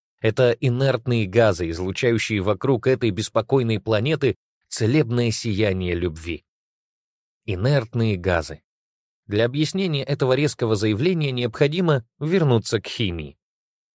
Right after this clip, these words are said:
Не к химическому рагу из любовных зелий, разливающемуся по телу, когда вы безумно влюблены,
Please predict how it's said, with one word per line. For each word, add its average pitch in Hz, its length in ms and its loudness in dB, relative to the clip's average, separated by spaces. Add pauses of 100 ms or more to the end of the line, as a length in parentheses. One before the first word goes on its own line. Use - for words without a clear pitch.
(220)
Не 131 200 -2
к 113 60 -12
химическому 127 720 0
рагу 101 300 2
из 82 180 -4
любовных 92 540 2
зелий, 127 420 0 (220)
разливающемуся 110 880 2
по 110 140 0
телу, 104 340 2
когда 101 300 2
вы 104 180 0
безумно 98 540 2
влюблены, 104 600 0